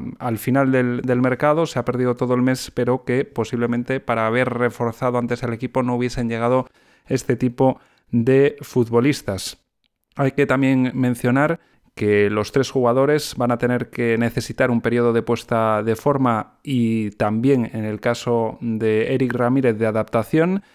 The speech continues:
Todo ello va a hacer que sea una incógnita cuándo vamos a poder, eh, ver el rendimiento o la mejor versión o una versión cercana a su mejor versión de estos jugadores, pero posiblemente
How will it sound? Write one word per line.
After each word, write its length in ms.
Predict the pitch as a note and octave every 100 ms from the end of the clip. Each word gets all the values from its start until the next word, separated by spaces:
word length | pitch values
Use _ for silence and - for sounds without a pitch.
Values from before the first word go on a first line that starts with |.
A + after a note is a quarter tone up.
| _ _ _ -
Todo 300 | C3 C3+ D3
ello 260 | C3+ A#2
va 80 | A2+
a 60 | A#2
hacer 260 | - B2+
que 80 | A#2+
sea 160 | - B2
una 100 | B2
incógnita 540 | B2 C#3 C3+ B2 A#2
cuándo 400 | - C3 C3 A#2
vamos 320 | A#2 B2 -
a 80 | B2
poder, 360 | B2 A#2+ B2 A2+ A2
eh, 420 | G#2+ G2+ F#2+ -
ver 360 | - A#2 C3+ B2
el 160 | A2+
rendimiento 680 | A2+ A#2 A#2 B2 C3+ B2+ B2+
o 760 | B2 A#2 A2 G2+ G2+ - - A2+
la 120 | A2+
mejor 360 | A#2 - C3+ B2
versión 400 | A#2 - D3+ C#3
o 80 |
una 120 | B2 B2
versión 300 | B2 C3+ B2
cercana 460 | A#2 A#2 B2+ B2
a 40 | A2
su 240 | - A#2+
mejor 300 | A#2 A2+ B2
versión 420 | B2 A#2 C3+ A#2+ - _ _ _
de 200 | A2 A#2+
estos 260 | A#2+ C3 -
jugadores, 500 | C3 B2+ C3+ D#3 -
pero 180 | A#2
posiblemente 720 | G#2+ A2+ B2 A#2+ B2 B2 C3+